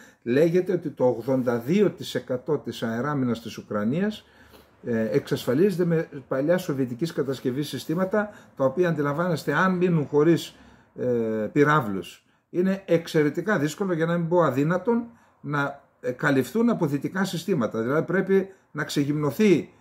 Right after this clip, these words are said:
η Ευρώπη από δικά της αντιαεροπορικά συστήματα για να τα δώσει στην Ουκρανία, κάτι που, όπως εξελίσσονται τα πράγματα, φαίνεται ότι είναι δύσκολο, για να μην πω και,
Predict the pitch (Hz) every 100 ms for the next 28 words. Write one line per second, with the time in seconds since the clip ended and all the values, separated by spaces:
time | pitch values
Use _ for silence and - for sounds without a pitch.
0 | _ - 135 135 151 190 147 123 131 117
1 | 175 180 160 131 - - - 123 127 127
2 | 131 131 156 190 214 214 180 165 151 170
3 | 156 147 135 131 127 160 160 156 139 -
4 | 135 127 - _ _ 135 147 185 165 -
5 | 127 156 151 143 123 117 151 175 165 135
6 | 143 151 139 135 139 131 - _ _ _
7 | - 160 139 156 - 175 147 151 165 160
8 | 139 135